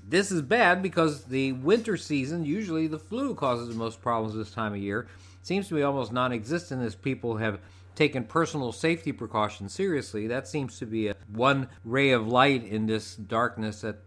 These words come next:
is the pandemic. But still, covid nineteen is likely to continue due to its high transmission rate. It's gonna be part of our lives for, honestly, I think another year.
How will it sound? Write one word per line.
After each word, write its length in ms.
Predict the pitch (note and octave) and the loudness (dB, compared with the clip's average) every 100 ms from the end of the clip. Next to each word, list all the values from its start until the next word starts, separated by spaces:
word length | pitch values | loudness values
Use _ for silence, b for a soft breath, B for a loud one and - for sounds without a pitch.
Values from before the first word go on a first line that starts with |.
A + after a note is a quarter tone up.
| - | -8
is 240 | A#2+ G#2+ | -6 -6
the 60 | G2+ | -6
pandemic. 580 | G#2+ G#2 A#2 D3 A2 | -4 -4 -2 -2 -4
But 160 | F#2 G#2+ | -8 -10
still, 420 | - A3 E3 D#3 - - - - - - - - | 2 4 4 0 -10 -20 -20 -20 -20 -20 -20 0
covid 280 | D#3 F#3 | 2 4
nineteen 520 | E3+ D#3 C#3 C3+ B2+ A#2+ | 4 2 2 0 2 0
is 160 | G#2+ | -2
likely 320 | A2+ B2 B2 | 0 0 0
to 100 | B2 | -4
continue 520 | A2+ A2+ G2+ A2+ A2+ A2+ | -4 -6 -6 -4 -4 -6
due 240 | G#2 A2 | -2 -2
to 140 | A2 | 0
its 140 | A2 A2 | -2 -6
high 300 | - G#2 G#2 | -4 -2 -2
transmission 680 | - A2+ G#2+ C3 D3+ D#3 | -4 -4 -2 0 0 0
rate. 280 | B2+ A#2 A#2 - B B B B | 0 0 -2 -8 B B B B
It's 140 | G#3+ F3+ | -8 2
gonna 180 | G#3+ | 2
be 120 | F#3+ E3+ | 4 2
part 220 | E3 D#3 | 4 4
of 100 | C#3 | 4
our 140 | C3 | 2
lives 340 | A#2+ A2+ A2+ G#2+ | 4 4 2 -2
for, 380 | - A#2 A#2 A2+ | -4 0 0 2
honestly, 500 | A#2+ C3 C3 C#3+ A#2 | 2 2 0 -2 0
I 100 | A#2+ | 0
think 180 | A2 | -2
another 260 | G2+ G2 G2 | -4 -4 -2
year. 300 | G2+ G2+ D2+ | -2 -2 -4